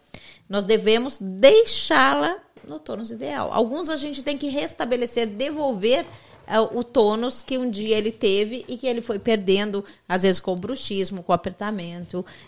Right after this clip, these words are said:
e, e com as situações de desequilíbrio oclusal. E outros pacientes nunca tiveram.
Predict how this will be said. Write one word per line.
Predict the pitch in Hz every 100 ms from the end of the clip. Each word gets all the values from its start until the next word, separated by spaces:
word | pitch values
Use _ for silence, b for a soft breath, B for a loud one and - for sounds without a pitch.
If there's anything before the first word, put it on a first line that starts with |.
| -
e, | 196 185 180 196 202
e | -
com | 208 208
as | 202
situações | - 202 214 208 214 202
de | 196
desequilíbrio | 185 185 202 202 190 190 185
oclusal. | 185 220 233 202 151 - b b b
E | 247
outros | 269 311 370 349
pacientes | - 269 269 269 277
nunca | 277 285 311
tiveram. | - 320 285 247 240